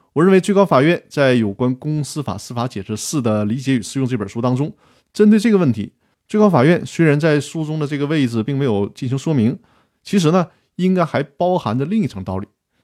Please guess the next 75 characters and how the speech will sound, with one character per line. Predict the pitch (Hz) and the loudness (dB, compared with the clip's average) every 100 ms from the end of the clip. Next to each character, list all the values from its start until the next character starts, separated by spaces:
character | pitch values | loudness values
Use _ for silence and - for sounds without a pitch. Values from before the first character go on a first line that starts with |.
| _ | _
这 | 190 | -2
个 | 170 | 2
道 | 165 | 4
理 | 131 | 4
我 | 120 | 0
们 | 101 | -4
之 | 139 | -6
前 | 143 | -6
也 | 131 | -8
提 | - 107 | -10 -8
到 | 123 | -8
过， | 104 - _ _ _ _ | -8 -18 _ _ _ _
就 | 131 | -6
是 | 131 - _ _ _ | -4 -6 _ _ _
分 | - 185 | 0 2
红 | 139 156 | 2 0
决 | 147 120 | 0 0
议 | 147 - _ | 0 -8 _
一 | - | -4
旦 | 143 | -4
做 | 127 117 | -2 -4
出， | 123 - _ _ _ | -4 -8 _ _ _
其 | - 196 | -4 0
实 | 160 | 2
呢， | 190 - _ | 0 -2 _
就 | 165 | -4
转 | 147 107 101 | -2 -2 -2
变 | 127 143 | -2 -2
成 | 104 | -2
了 | 131 | -2
一 | 120 | -2
个 | |
普 | 151 - | -4 -8
通 | 104 127 | -10 -8
的 | |
债 | 135 110 | -6 -6
权。 | - _ _ _ _ _ _ | -8 _ _ _ _ _ _
既 | - | -4
然 | 151 101 | 0 0
是 | 107 | -4
普 | 101 | -10
通 | - 98 | -12 -10
的 | |
债 | 101 104 | -6 -6
权， | - 95 _ _ _ | -6 -14 _ _ _
就 | - 170 | -4 -2
不 | 170 | 2
应 | 214 202 | 4 4
该 | 208 | 4
是 | 180 | 2
今 | 170 202 | 0 0
天 | 180 185 | 2 2
我 | 208 | 0
承 | - 123 | -2 -2
认 | 185 | -2
欠 | - 185 | 0 0
你 | 113 | 0
钱， | 117 120 - _ _ | 0 -2 -4 _ _
明 | - 156 | -2 0
天 | 165 165 117 | 2 0 0
我 | 107 | -2
又 | 123 | -2
做 | 151 | 0
了 | 131 | 0
一 | 117 | 0
个 | 131 | -2
决 | 107 | 0
议 | 135 - _ | -4 -6 _
不 | 240 | -6
承 | - 92 | -6 -6
认 | 98 | -6
欠 | 107 | -8
你 | 92 | -10
钱 | - | -14
了。 | - | -20